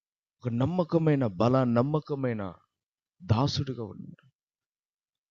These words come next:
అందుకని దేవుడు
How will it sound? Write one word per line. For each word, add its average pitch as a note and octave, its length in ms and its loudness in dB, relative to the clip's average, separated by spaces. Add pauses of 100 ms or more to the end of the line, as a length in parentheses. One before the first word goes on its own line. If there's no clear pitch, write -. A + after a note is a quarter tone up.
(1400)
అందుకని D3+ 760 4 (540)
దేవుడు B2+ 840 8